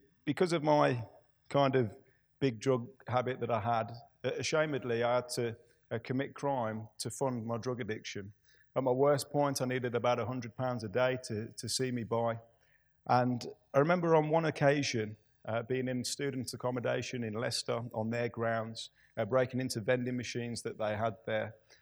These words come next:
And whilst I was va-, breaking into some of the vending machines, uh, I cut my, uh,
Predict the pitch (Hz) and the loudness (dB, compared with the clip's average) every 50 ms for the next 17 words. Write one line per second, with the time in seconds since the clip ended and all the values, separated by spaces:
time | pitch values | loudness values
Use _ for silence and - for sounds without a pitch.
0 | _ _ - 107 107 113 113 123 - 139 143 131 - 160 143 131 107 135 135 135 | _ _ -4 -2 0 0 0 0 2 2 2 4 2 0 0 0 2 2 2 2
1 | 139 147 - - - - 135 135 123 - 127 131 123 - 131 - - 135 127 127 | 2 0 -6 -8 0 2 2 2 2 2 -2 -4 -4 -4 -6 -4 -4 -4 -4 -2
2 | 120 110 113 127 131 127 123 127 127 123 - - 123 120 120 117 117 113 110 - | -2 0 0 0 0 0 -2 -2 -4 -4 -2 -2 -2 -2 -2 -2 -4 -4 -4 -4
3 | - - - 120 - - 120 127 - - - - _ _ _ _ - - 156 139 | -2 2 2 2 4 2 0 0 -2 -6 -20 -20 _ _ _ _ 0 0 0 2
4 | 135 127 120 117 110 - - - - _ _ _ _ _ - - 110 113 110 110 | 4 4 4 4 2 0 -6 -16 -20 _ _ _ _ _ 0 4 6 6 6 6
5 | 110 110 | 6 4